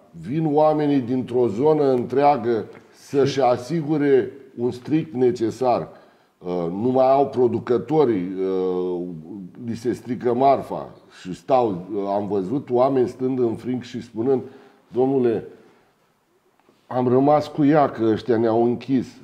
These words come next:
E o nebunie totală. Uh, noi am explicat și le-am spus oamenilor: „Uh, dragii mei,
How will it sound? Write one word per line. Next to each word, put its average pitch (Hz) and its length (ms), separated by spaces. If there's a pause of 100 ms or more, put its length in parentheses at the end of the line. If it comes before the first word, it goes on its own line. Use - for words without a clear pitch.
(320)
E 117 200
o 180 200
nebunie 135 560
totală. 120 500
Uh, 95 680
noi 123 220
am 147 160
explicat 135 540
și - 120
le-am 107 180
spus 139 300
oamenilor: 98 580
„Uh, - 840
dragii 127 360
mei, 101 300